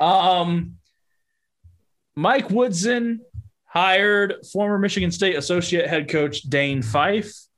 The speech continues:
to be his associate head coach at Indiana. Tiger Woods S U V.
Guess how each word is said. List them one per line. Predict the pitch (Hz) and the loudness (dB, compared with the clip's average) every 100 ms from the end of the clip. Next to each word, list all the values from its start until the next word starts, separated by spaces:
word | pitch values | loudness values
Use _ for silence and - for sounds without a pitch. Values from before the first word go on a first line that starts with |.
| _ _ _ _ | _ _ _ _
to | - 131 123 | -6 -2 -2
be | 127 120 | -2 -2
his | 139 143 | -2 -2
associate | 160 160 151 170 147 | -4 -4 -4 -4 -4
head | 160 | -4
coach | - 175 175 - | -4 -4 -4 -10
at | - - | -8 -6
Indiana. | 127 117 113 147 220 247 _ - - - _ _ _ _ _ _ 107 - _ - - _ _ _ _ _ _ _ | -4 -4 -4 -4 -4 -8 _ -20 -20 -20 _ _ _ _ _ _ -20 -20 _ -20 -20 _ _ _ _ _ _ _
Tiger | - 185 226 226 | -2 0 2 2
Woods | 180 196 175 147 | 2 2 2 0
S | 151 - | 0 -2
U | 170 143 | -2 0
V. | 120 113 - | 0 -2 -4